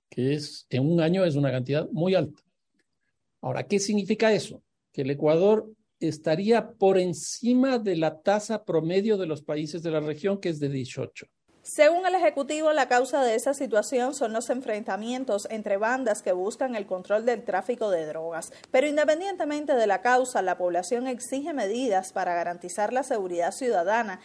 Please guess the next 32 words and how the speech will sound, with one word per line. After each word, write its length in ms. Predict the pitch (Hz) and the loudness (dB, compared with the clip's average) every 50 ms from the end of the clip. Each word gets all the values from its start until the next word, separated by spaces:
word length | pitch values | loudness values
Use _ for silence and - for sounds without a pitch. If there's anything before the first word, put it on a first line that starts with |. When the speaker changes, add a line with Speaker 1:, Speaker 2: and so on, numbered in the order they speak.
| - - - _ - | -20 -20 -20 _ -8
Speaker 2:
y 140 | 233 254 240 | 0 2 2
hasta 260 | 202 - - - 156 | 2 2 -2 -4 -2
ahora 340 | 165 202 247 269 254 220 180 | 2 4 4 4 4 4 2
la 120 | 180 180 | 2 0
respuesta 520 | 175 175 175 - - 208 208 - 269 247 - | 0 -4 -6 -4 -4 -4 -4 0 2 4 4
del 140 | 208 202 | 4 2
presidente 580 | - 190 190 - - 196 196 202 214 233 254 233 | 0 -4 -4 -4 -4 -2 -2 -2 -2 -2 -2 -4
Guillermo 460 | 208 214 202 190 190 196 226 285 302 | -4 -6 -4 -4 -4 -4 -2 -2 0
Lasso 360 | 262 185 - - - 220 220 - - - - - | 0 0 0 0 -2 -4 -4 -4 -8 -18 -14 -4
ha 140 | - 226 254 | -4 -4 -2
sido 320 | - 269 254 254 247 214 | -2 0 4 4 4 4
decir 440 | 190 214 208 208 - 311 311 339 330 | 4 0 -4 -4 -4 -4 -4 -4 -2
que 100 | - 247 | -2 -4
existe 500 | 202 208 - - 294 320 302 - 302 - - | -4 -4 -6 -6 -6 -6 -2 -2 -4 -2 -2
un 160 | 254 285 302 285 | -4 -6 -6 -4
plan 240 | 320 320 320 330 | -4 -4 -4 -6
secreto, 580 | 330 - 220 - 180 170 165 165 - 175 180 180 - - - - _ _ | -6 -8 -6 -6 -6 -8 -8 -10 -10 -10 -10 -10 -12 -18 -20 -20 _ _
el 160 | 269 302 294 - | 0 0 2 4
cual 340 | 294 254 240 254 269 214 196 | 6 6 6 6 2 -2 -2
ya 120 | 208 196 196 | 0 0 0
presentó 560 | 214 226 240 - 277 269 277 269 262 247 - - | 0 -2 -4 -4 -4 -6 -2 0 0 0 2 0
a 80 | 240 | 0
la 120 | 220 220 226 | 0 -2 0
jefa 360 | 240 320 330 320 - 220 208 | 0 0 0 2 2 2 2
del 160 | 202 196 - | 2 2 0
Comando 360 | - 196 208 214 233 240 254 | -4 -8 -6 -6 -4 -2 -4
Sur 280 | 254 - 240 226 220 190 | -2 0 -2 -2 0 -2
de 80 | 185 | -4
Estados 440 | 175 - - 214 220 247 277 - - | -4 -2 0 2 2 2 2 0 -2
Unidos, 460 | - 285 277 240 220 202 202 220 - - | -6 -6 -6 -6 -4 -4 -4 -4 -6 -8
Laura 420 | 220 226 220 214 214 185 196 185 180 | -4 0 2 2 2 2 -2 -4 -4
Richardson. 640 | 175 156 143 - 151 143 - - 170 170 180 180 | -8 -14 -14 -14 -14 -14 -12 -12 -14 -14 -14 -18